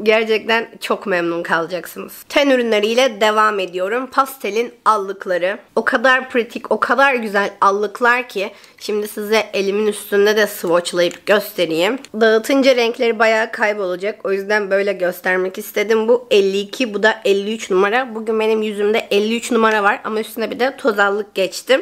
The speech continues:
Şimdi biraz da dağıtayım. Ya bunlar nemli bitişli. Tabii ki bu kadar koyu durmuyorlar yani ama ben biraz fazla sürmüşüm. Hani şöyle göstereyim. Şuradaki gibi duruyor bu yüzde.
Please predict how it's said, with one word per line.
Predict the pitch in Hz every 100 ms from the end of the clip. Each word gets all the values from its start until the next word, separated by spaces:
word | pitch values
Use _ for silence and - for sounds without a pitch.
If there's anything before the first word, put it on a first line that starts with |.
| -
Şimdi | - 240 220
biraz | 202 202 202 202
da | 220 -
dağıtayım. | 202 220 - 196 226 - -
Ya | 226 226
bunlar | 269 302 320 294
nemli | 233 233 269
bitişli. | 247 - 190 - 165 190 -
Tabii | - 240 233
ki | 226
bu | 226
kadar | 269 226 226 220
koyu | - 247 247 196
durmuyorlar | 226 202 185 185 180 185
yani | 180 185 208
ama | 226 196
ben | 196 196
biraz | 202 208 240
fazla | - 226 180 196
sürmüşüm. | 208 214 170 190 233
Hani | 202 202
şöyle | 220 196 180
göstereyim. | 165 175 180 - 170 180 226 - - -
Şuradaki | - 277 226 233 254
gibi | 220 185 180
duruyor | 170 175 175
bu |
yüzde. | 175 165 160 - 220 247